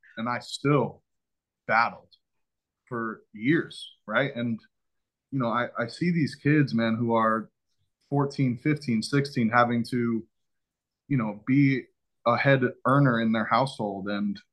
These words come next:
you know, having to work until ten o'clock at night and then, you know, coming to school exhausted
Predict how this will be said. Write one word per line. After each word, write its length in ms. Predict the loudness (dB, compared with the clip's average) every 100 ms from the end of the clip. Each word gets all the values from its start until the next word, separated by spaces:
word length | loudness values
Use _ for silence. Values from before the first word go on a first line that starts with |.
| -2
you 60 | 0
know, 120 | 4
having 360 | 4 4 4
to 60 | 2
work 320 | 2 2 2
until 340 | 0 -2 -2 -4
ten 160 | -2
o'clock 300 | 0 0 0
at 80 | -2
night 200 | -2 -2
and 140 | -2 0
then, 220 | 0 -2 _ _ _ _ _ _ -4
you 80 | -2
know, 80 | 0
coming 260 | 0 2
to 60 | 0
school 300 | -2 -2 0
exhausted 580 | -2 0 2 2 -2